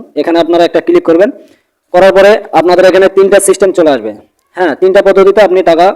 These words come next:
উইথড্র দিতে পারবেন, একটা হচ্ছে বিকাশে, আর একটা হচ্ছে নগদে বা রকেটে। হ্যাঁ, তো আমি বিকাশের মাধ্যমে উইথড্র দিয়ে দেখাবো। এখান থেকে আমি বিকাশটি সিলেক্ট করব,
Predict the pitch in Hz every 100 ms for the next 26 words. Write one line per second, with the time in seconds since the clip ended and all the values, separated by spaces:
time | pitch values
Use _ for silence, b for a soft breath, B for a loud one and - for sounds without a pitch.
0 | 143 151 165 151 156 139 117 104 _ _
1 | 147 - 170 180 156 156 170 208 190 147
2 | 143 160 160 156 156 170 220 - B -
3 | 143 151 131 117 107 185 165 - _ _
4 | _ - 190 208 185 208 190 202 190 190
5 | 190 175 175 165 156 143 127 143 170 151
6 | 170 170 180 165 151 175 - 202 294 -
7 | - 165 160 151